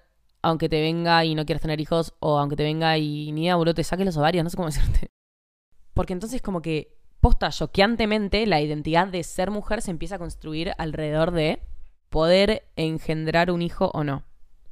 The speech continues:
¿Pensaste en eso? Nada, simplemente es una idea también súper, em, contemporánea de decir como la habilidad para poder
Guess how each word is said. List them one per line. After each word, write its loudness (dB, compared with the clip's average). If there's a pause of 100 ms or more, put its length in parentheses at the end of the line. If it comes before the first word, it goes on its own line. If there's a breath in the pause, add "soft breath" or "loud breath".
(680)
¿Pensaste 0
en 0
eso? 0 (920)
Nada, 4
simplemente 0
es -6
una 4
idea 4
también -2
súper, 0 (140)
em, -6 (880)
contemporánea 0
de 0
decir -4
como -2
la 0
habilidad 2
para 0
poder 2